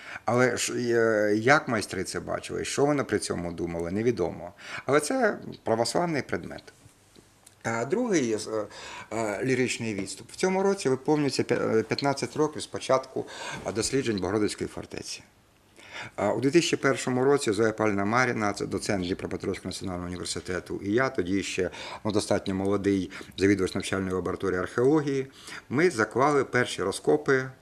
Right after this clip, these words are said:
у фортеці. Тобто п'ятнадцять років життя покладено на цю пам'ятку. Я вважаю, що це було зроблено недаремно, тому що спільними зусиллями ми, е, цей об'єкт зробили не тільки, ну,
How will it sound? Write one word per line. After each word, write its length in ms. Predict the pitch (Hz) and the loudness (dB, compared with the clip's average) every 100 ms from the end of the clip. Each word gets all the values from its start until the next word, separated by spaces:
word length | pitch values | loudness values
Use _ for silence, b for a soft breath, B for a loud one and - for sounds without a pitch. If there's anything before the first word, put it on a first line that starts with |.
| _ | _
у 80 | 104 | -6
фортеці. 640 | - 90 - - - - - _ _ - | -4 -8 -8 -10 -10 -14 -18 _ _ -16
Тобто 280 | 98 - 98 B B B | -6 0 0 B B B
п'ятнадцять 460 | 143 156 165 151 | 0 2 0 2
років 280 | 139 139 131 | 2 4 4
життя 320 | 110 127 165 | 2 2 2
покладено 480 | 170 135 - 131 120 | 0 -2 2 4 4
на 60 | 117 | 2
цю 180 | - 120 | 0 4
пам'ятку. 560 | 151 156 143 - 135 B B B | 6 6 4 4 0 B B B
Я 160 | 107 127 | 2 4
вважаю, 420 | 123 120 127 120 | 4 4 6 6
що 160 | - 117 | 4 0
це 200 | - 123 | 2 2
було 220 | 120 117 | 4 2
зроблено 540 | 107 120 110 113 113 | 4 2 4 2 2
недаремно, 600 | 107 117 113 131 156 143 | 2 2 2 2 2 0
тому 300 | 117 117 113 | 0 0 0
що 380 | 113 - 123 113 | -2 2 4 4
спільними 460 | - 127 117 113 110 | 2 0 0 0 0
зусиллями 680 | 113 - 156 151 143 135 123 B B B | -2 0 0 2 0 -2 -4 B B B
ми, 140 | 117 120 | 2 6
е, 840 | 120 110 104 107 113 110 107 107 95 - 78 76 | 6 6 0 -2 -2 -2 -2 -2 -6 -16 -20 -8
цей 280 | - 127 120 | 2 2 2
об'єкт 340 | 113 117 123 | 0 2 2
зробили 340 | 101 120 117 123 | 2 0 2 2
не 80 | |
тільки, 320 | 123 165 170 110 | 2 0 2 0
ну, 180 | 107 | 0